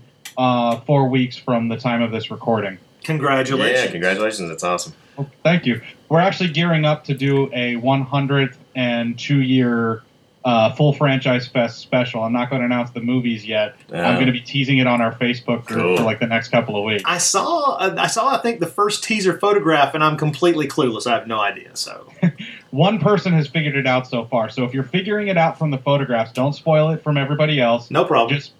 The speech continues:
Speaker 1: just message me, and if you get it, I'll cop to it and tell you, and then we'll keep the secret, and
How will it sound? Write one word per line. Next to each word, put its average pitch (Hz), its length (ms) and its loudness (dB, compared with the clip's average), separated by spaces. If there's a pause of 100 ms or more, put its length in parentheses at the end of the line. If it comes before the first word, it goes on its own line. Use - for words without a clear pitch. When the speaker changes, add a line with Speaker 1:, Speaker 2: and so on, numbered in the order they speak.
(280)
Speaker 1:
just 151 220 0
message 147 500 0
me, 170 340 0 (220)
and 139 180 0
if 135 160 -4
you 131 220 0
get 135 240 0
it, 147 160 2
I'll 123 160 0
cop 131 320 -2
to 147 140 0
it - 100 -4
and 123 120 -10
tell 123 200 0
you, 143 100 0
and 131 180 0
then 117 140 0
we'll 117 140 0
keep 131 240 -4
the 120 60 -2
secret, 127 480 -4
and 113 140 -4